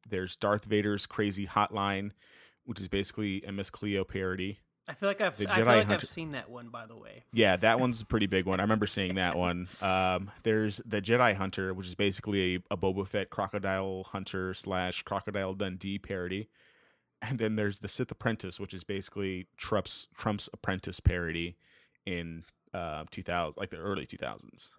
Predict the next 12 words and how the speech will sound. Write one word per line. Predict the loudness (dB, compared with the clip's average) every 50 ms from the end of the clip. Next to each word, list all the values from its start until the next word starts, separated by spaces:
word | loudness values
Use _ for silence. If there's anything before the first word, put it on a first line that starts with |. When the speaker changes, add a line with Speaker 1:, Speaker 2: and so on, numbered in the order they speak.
| _ _ -10
Speaker 1:
Um, | -8 -6 -6 -6 -6 -8 -10 -14 -16 -20 -20 _ _ _ _ _ _
so | -8 -2 0
that's, | 0 0 0 -4 -8 -10 -12 -18 -20 _ _
that's | -2 0 2
what | 4
we're | 8 10
working | 10 10 8 6 4 2
with, | 0 0 0 -6 -10 -8
with, | -6 -8 -6 -6 -6
with | -6
this | -6 -6 -6 -4
guy. | -4 -2 -2 -4 -6